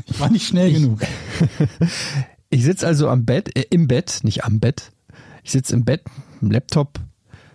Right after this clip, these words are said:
Speaker 2: surf so, wie man das halt so macht. Es ist dunkel, neben mir
Speaker 1: Eine
Speaker 2: schläft schon
Speaker 1: Flöte
Speaker 2: meine
Speaker 1: hängt raus.
Speaker 2: Frau. Ganz klar. Und dann,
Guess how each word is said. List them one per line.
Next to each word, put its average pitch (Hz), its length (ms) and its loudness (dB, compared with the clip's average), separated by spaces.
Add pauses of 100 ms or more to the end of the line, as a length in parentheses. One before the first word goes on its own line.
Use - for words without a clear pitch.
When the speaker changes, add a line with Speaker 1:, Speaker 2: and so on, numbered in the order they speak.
Speaker 2:
surf - 360 0
so, 131 240 0
wie 117 80 2
man 113 120 2
das 113 140 0
halt 120 140 0
so 117 100 0
macht. 135 260 -2
Es 113 80 0
ist - 200 -4
dunkel, 160 440 2 (760)
neben 120 200 2
mir 120 180 2
Speaker 1:
Eine 123 80 -2
Speaker 2:
schläft 139 240 0
schon 151 160 0
Speaker 1:
Flöte 123 60 2
Speaker 2:
meine - 220 2
Speaker 1:
hängt - 20 -2
raus. 147 320 0
Speaker 2:
Frau. 190 80 -6 (920)
Ganz - 240 -4
klar. 135 340 -2 (680)
Und 131 140 0
dann, 151 340 0